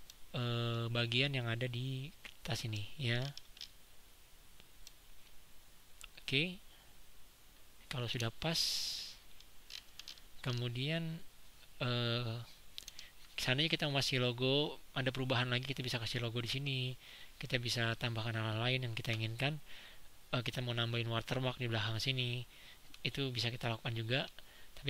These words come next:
yang sekarang kita lakukan adalah bagaimana membuat,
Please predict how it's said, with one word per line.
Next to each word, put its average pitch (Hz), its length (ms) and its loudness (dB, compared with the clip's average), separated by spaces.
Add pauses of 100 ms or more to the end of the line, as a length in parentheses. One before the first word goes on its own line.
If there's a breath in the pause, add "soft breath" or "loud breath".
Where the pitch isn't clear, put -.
yang 131 80 2
sekarang 127 240 6
kita 120 160 2
lakukan 117 400 2
adalah 123 320 2
bagaimana 117 640 0 (560 loud breath)
membuat, 117 560 0